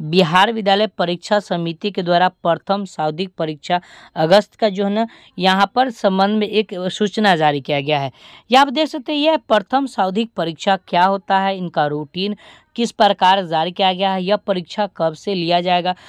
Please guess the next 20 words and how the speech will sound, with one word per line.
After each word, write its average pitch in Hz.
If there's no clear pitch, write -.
और 233
इसका 262
ऑफिशियल, 233
अ, 214
यहाँ 185
पर 233
सिलेबस 180
क्या 175
होगा, 190
इन 175
तमाम 170
जानकारी 160
को 185
इस 175
वीडियो 160
में 196
आपको 190
बताने 185
वाला 156
हूँ। 143